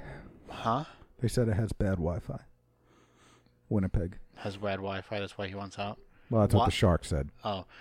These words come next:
Speaker 2: That it was a miserable place to play. Their Wi-Fi is awful. <laughs>
Speaker 1: Coming from a team that had Duck Hunt as their, Duck Hunt as their, uh,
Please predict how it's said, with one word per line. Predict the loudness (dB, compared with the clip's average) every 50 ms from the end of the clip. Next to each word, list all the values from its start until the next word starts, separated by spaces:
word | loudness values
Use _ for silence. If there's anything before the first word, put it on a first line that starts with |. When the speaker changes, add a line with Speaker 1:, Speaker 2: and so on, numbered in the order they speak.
| 4
Speaker 2:
That | 4 6 6
it | 6
was | 4 4 6
a |
miserable | 6 6 6 6 6 4 4 4 4 2 2
place | 2 2 2 2 0
to | 0 0
play. | 0 2 2 2 2
Their | 2 2
Wi-Fi | 2 2 2 2 0 0 0 -2 -2 -2
is | -2 -2 -2 -4 -6
awful. | -4 -2 -2 -2 -2 -2 -4 -4 -4 -4 -8 -10 0 2
<laughs> | 2 2 2 -2 -12 -18 -18 -16 -16 -16 -16 -16 -18 -18 -20 -20 -20 -20 -20 _ -20 _ _ _ _ _ _ _ -20 -20 -20 -20 -20 -20 -20 -16 -6
Speaker 1:
Coming | -4 -2 -2 -2 -4
from | -6 -8 -8 -8
a | -8
team | -10 -10 -8 -6 -4 -4 -4 -4
that | -6 -6 -6
had | -6 -8 -8 -8 -4
Duck | -4 -2 -2 -4 -6 -8
Hunt | -8 -8 -8 -10 -14 _ _ _ -20 -20 _ _ _
as | -14 -12 -8 -6
their, | -4 -2 -2 -4 -6 _ _ _ _ -6
Duck | -4 -4 -4 -4 -6 -14 -18 -20 _ _
Hunt | -12 -10 -10 -10 -10 -12 -16 -18 -20 -20 -20 -10 -6
as | -6 -6 -6 -6
their, | -6 -4 -2 -2 -2 -4 -4 -8 -8
uh, | -8 -6 -6 -8